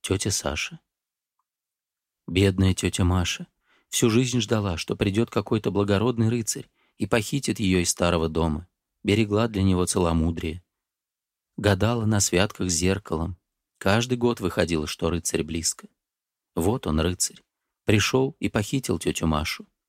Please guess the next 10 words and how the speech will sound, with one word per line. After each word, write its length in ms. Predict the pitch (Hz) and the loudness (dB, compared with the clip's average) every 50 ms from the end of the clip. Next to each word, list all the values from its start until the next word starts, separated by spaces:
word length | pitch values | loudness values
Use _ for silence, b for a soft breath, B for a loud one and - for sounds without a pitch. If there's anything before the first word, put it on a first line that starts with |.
| _ _ _ _ _ _ _ | _ _ _ _ _ _ _
Черный 440 | - - 131 131 135 120 92 78 78 | -2 0 0 2 2 2 2 2 2
рыцарь. 460 | 82 82 78 - - - - - _ _ _ _ _ _ _ _ _ _ _ _ _ _ _ _ _ _ _ _ _ _ _ _ _ _ _ _ _ _ | 0 -2 -2 -4 -6 -6 -8 -14 _ _ _ _ _ _ _ _ _ _ _ _ _ _ _ _ _ _ _ _ _ _ _ _ _ _ _ _ _ _
«Ведь 260 | - 123 120 - - 147 | -6 -4 -4 -2 -2 -2
ей 140 | 143 143 | -2 -2
всего 360 | - - - - 139 131 135 147 | -2 -4 -4 -4 -4 -4 -4 -4
сорок 420 | - - - 151 143 147 131 139 | -6 -4 -2 -2 -2 -4 -6 -6
два», 380 | 117 120 113 123 123 123 123 - _ _ _ _ _ _ _ _ | -6 -4 -4 -4 -6 -8 -10 -16 _ _ _ _ _ _ _ _
всхлипывая, 720 | - - - - - 95 98 120 120 - 104 95 110 113 | -6 -6 -6 0 0 2 2 2 0 -2 -2 -2 -2 -2
шептала 520 | 101 - - - - - - 90 95 98 92 | -2 -2 -4 -6 -4 -2 0 2 4 4 4
мама. 340 | 90 82 87 92 101 101 | 2 2 0 -2 -4 -8